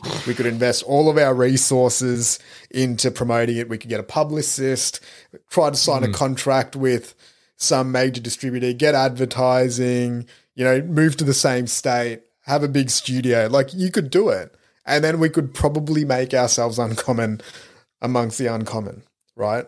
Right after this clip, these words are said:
Speaker 2: Mm.
Speaker 1: But that comes at a price. Now, over five years, will we enjoy doing an eight-hour podcast, three hundred sixty-five days a week? Will it fracture the relationship at some point? Will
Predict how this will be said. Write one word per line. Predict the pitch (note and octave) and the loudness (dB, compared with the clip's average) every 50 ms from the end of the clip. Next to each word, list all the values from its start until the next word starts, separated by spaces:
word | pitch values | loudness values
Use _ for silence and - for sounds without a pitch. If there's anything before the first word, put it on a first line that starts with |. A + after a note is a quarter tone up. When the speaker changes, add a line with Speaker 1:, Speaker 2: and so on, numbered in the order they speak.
| _ _ | _ _
Speaker 2:
Mm. | C3+ B2+ A#2+ A2+ G#2+ G2+ F#2+ | -6 -4 -4 -2 -2 -4 -2
Speaker 1:
But | F2+ D3+ C#3 C3 B2+ - - _ - | 2 2 2 2 0 -4 -10 _ -6
that | D#3 D#3 D#3+ E3 - - | 0 0 0 0 0 -6
comes | - - D3+ D3 D3 D3+ D3 C#3 C3 - - - _ _ _ _ _ _ - | 0 2 2 2 2 0 -2 0 0 0 -2 -2 _ _ _ _ _ _ -4
at | C3+ C3 | 0 0
a | C3 | 0
price. | A#2+ - F#3+ E3+ A#2+ - - | 2 2 2 2 2 0 -2
Now, | C3+ B2+ B2 A#2 A2+ A2 _ _ - - | -2 -2 -2 -2 -4 -6 _ _ -10 0
over | - C3 C3 C3 | 0 0 0 0
five | B2 - D3+ B2+ B2+ B2 A#2+ | 0 2 2 2 2 2 0
years, | A#2+ C#3 F#3 F3 D3+ | 0 -2 -2 0 0
will | C#3 | 2
we | C3 C3+ C3 | 2 2 2
enjoy | B2+ B2+ A#2 B2 A#2+ C3 D#3 | 2 0 0 0 0 0 0
doing | D#3+ D#3+ D3+ D3+ C#3+ | 0 0 -2 0 0
an | C#3+ C#3+ | 0 0
eight-hour | C#3+ D3 D3 D3 C#3+ C#3+ | 2 2 4 4 2 2
podcast, | C#3+ - D3 C#3+ C#3 - D#3+ F3 G#3 G#3 - - | 2 0 -2 -2 0 -2 -6 -4 -2 -4 -4 -2
three | D3 C3 | 0 0
hundred | B2+ C3 C3 B2 | 0 0 0 -4
sixty-five | - - C#3 - C#3+ C3+ - C#3 C3 C3 C3+ C3 C3 C3 - - - _ _ _ _ _ - | -6 -8 -8 -10 -10 -6 -2 0 0 2 0 0 -4 -8 -12 -18 -20 _ _ _ _ _ -6
days | C#3+ C3+ C3+ C#3 B2 A#2 | -4 -4 -2 -2 -4 -2
a | C3 | -2
week? | C3+ C#3+ E3+ F#3+ F3 - - | 0 0 0 0 -2 -6 -4
Will | C#3+ B2+ A#2+ A#2+ | 0 2 2 2
it | A2+ G#2+ - - - - _ | 2 0 -4 -8 -20 -20 _
fracture | - - C#3+ - - - - D3+ | -2 0 0 0 0 0 -2 0
the | C3+ C3 | 0 0
relationship | B2 B2 A#2+ B2+ C#3+ C#3+ - - D3 C#3+ - D#3+ D3+ - | 0 2 2 2 2 2 0 -2 0 0 -2 -2 -2 -4
at | C3 B2 | -6 -6
some | - C3+ C3+ C#3 C3+ | -4 -4 -4 -4 -4
point? | C3 C#3+ D3 D#3 F3 E3 D#3 - _ | -4 -4 -2 -2 -2 -4 -6 -10 _
Will | - C3 B2+ B2 A#2+ A#2 A2+ A2 A2 | -6 -2 0 0 0 0 -2 -4 -6